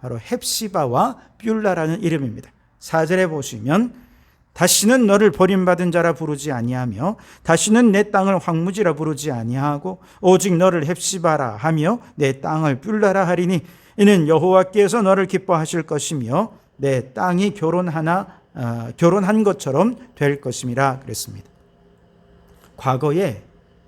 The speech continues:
교회는 신데렐라였습니다. 또 다른 이름으로 오늘 말씀에 보면 버림받은 자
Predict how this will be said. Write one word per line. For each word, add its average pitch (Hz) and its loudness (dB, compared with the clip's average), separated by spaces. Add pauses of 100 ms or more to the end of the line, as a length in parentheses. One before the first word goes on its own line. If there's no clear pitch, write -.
(300)
교회는 175 0
신데렐라였습니다. 160 -4 (1200)
또 214 4
다른 202 2
이름으로 180 -2
오늘 165 -2
말씀에 156 -4
보면 160 -6 (520)
버림받은 160 0
자 165 -4